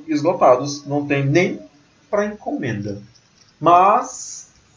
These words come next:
a indústria espera que o problema se regularize logo, talvez dentro de três ou quatro meses, a procura diminua bastante e eles já vão ter mais maconha em estoque para as pessoas poderem usar recre-,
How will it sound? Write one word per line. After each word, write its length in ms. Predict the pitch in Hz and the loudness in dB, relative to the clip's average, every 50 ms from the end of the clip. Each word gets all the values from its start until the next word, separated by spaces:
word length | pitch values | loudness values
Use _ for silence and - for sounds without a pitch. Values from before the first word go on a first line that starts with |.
| _ - | _ -2
a 160 | 123 127 131 | 0 0 0
indústria 460 | 135 139 139 147 147 - - 151 151 147 | 0 2 2 2 2 2 0 0 2 2
espera 680 | 143 143 - - - 139 135 131 123 135 147 156 165 - | 2 2 0 -2 2 6 6 8 8 8 6 4 2 -2
que 100 | - 175 | -4 -6
o 60 | 147 | -4
problema 340 | 151 135 127 123 127 147 147 | -2 -2 -2 -2 -2 -4 -4
se 160 | - - 139 | -4 -4 -2
regularize 560 | 135 127 127 127 135 120 120 117 117 113 127 | -2 -2 0 2 2 2 2 0 -2 -2 0
logo, 560 | 147 151 143 123 117 117 120 123 131 160 - - | 2 2 4 4 4 2 0 -2 -4 -8 -8 -6
talvez 320 | 135 117 113 123 127 120 | -6 -4 -2 -2 -2 -2
dentro 240 | 120 120 117 120 110 | -2 -2 -4 -4 -6
de 100 | 101 - - | -10 -14 -8
três 280 | - 120 143 151 143 | -2 0 0 2 0
ou 80 | 127 117 | 0 -2
quatro 280 | 113 110 - - 123 | -2 -4 -4 -4 -6
meses, 500 | 120 117 113 110 113 113 117 120 123 - - - _ _ _ - | -6 -4 -2 -2 -2 -4 -4 -6 -8 -10 -14 -18 _ _ _ 0
a 100 | 120 117 | 0 0
procura 420 | - 147 147 139 147 139 135 127 120 | 2 2 0 0 0 0 0 2 2
diminua 460 | 120 127 139 143 139 131 120 117 110 | 0 0 0 0 0 0 0 0 2
bastante 800 | 113 120 - - - - 123 117 120 131 135 - - - - - _ _ _ - | 2 2 2 0 -2 -4 -4 -2 -2 -2 -4 -6 -10 -12 -16 -20 _ _ _ -2
e 60 | 151 | -2
eles 160 | 147 151 147 | 0 0 2
já 80 | 156 151 | 0 0
vão 240 | 143 151 160 151 | 0 -2 -4 -6
ter 320 | - - 123 117 120 127 135 | -6 -4 -2 -2 -2 -2 -4
mais 260 | 131 123 120 123 123 | -4 -4 -4 -4 -4
maconha 480 | 123 131 135 - - 117 113 117 113 117 | -6 -8 -8 -8 -8 -8 -8 -8 -8 -8
em 60 | 120 | -8
estoque 560 | 120 120 - - 120 107 104 - - - 120 123 - - - - - _ | -10 -10 -8 -6 -6 -6 -6 -8 -10 -16 -18 -18 -18 -18 -18 -20 -16 _
para 100 | - 127 | -12 -12
as 80 | 123 120 | -10 -8
pessoas 320 | 135 117 117 123 123 120 | -8 -8 -8 -8 -10 -10
poderem 440 | - 127 123 117 113 113 110 110 113 | -10 -10 -6 -4 -2 -2 -2 -2 -4
usar 380 | 113 101 107 107 110 113 113 113 | -4 -4 -2 -2 -2 -2 -4 -4
recre-, 560 | 117 127 139 147 143 143 147 135 131 131 | -4 -4 -4 -4 -4 -6 -6 -8 -8 -8